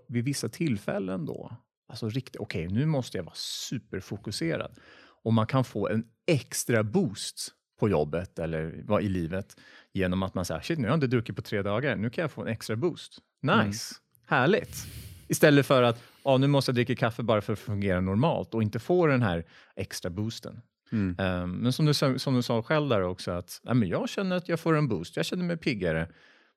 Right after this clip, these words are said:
Speaker 1: men det är det vi kommer fram till att, nej.
Speaker 2: Jämfört med vad?
Speaker 1: Ja, jämfört med vad? Du kanske har satt det ner till en sån låg nivå, ja, och du är vant vid den och accepterat
Speaker 2: Mm.
Speaker 1: den.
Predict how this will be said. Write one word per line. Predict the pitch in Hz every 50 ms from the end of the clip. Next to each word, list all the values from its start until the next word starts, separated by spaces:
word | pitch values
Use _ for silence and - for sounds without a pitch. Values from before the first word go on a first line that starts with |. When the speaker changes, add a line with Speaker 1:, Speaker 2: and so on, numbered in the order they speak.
| _ _
Speaker 1:
men | 113 120 127 131 123 110 95 87 85 85 - _ _ _
det | - 95 95
är | 92 92 90
det | 85 90
vi | 90 87
kommer | - 98 95 95
fram | - - 113 107 104
till | - 113 104
att, | 98 95 - _ _ _ _ _ _ -
nej. | 120 120
Speaker 2:
Jämfört | 110 104 101 110 - -
med | 101 95
vad? | 107 123 123 - - - - _
Speaker 1:
Ja, | - 156 151
jämfört | 156 156 160 147 - 147 135
med | 139 131 123
vad? | 147 185 - - - - - - 120
Du | 123 127
kanske | - 160 143 135 - 160
har | 156 151 143
satt | 123 - - - - 147 139 139 _ -
det | - 135
ner | 123 127 131 127 127 123
till | 120 - 135 117
en | 117 113 113
sån | 113 - 113 110
låg | 110 113 104 104 104
nivå, | 101 104 101 95 95 90 90 90 - _ - - - _ _ - - - -
ja, | - - -
och | - - 110 123 120
du | 120 117
är | 101
vant | 107 113 127 175 214 208 165 - -
vid | 123 101 101 90 92 92
den | 95 90 92 - -
och | - - 110
accepterat | - 120 113 110 98 101 139 156 175 180 170 165 160 - -
Speaker 2:
Mm. | 98 - -
Speaker 1:
den. | 104